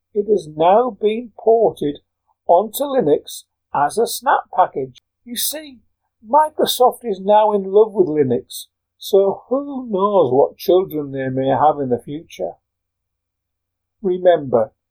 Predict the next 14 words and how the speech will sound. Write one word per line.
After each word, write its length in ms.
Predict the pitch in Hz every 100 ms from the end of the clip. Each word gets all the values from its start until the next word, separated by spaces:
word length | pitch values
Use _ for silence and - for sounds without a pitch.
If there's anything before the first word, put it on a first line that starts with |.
| _ _
if 220 | - 180
you're 200 | 190 180
either 320 | 175 202 254 311
disabled 760 | 320 247 247 220 202 180 - _ _ -
or 260 | 180 208
elderly, 560 | 220 185 - 151 151 185 _ _ _ 175
you 100 | 175
can 260 | 185 175 160
ring 280 | 175 185 427
AbilityNet, 680 | 202 196 175 - 151 131 127 _ - _ _ _ _ -
a 100 | 143
U 320 | 143 160 240
K 260 | - 180 131
charity 580 | - 165 147 - 151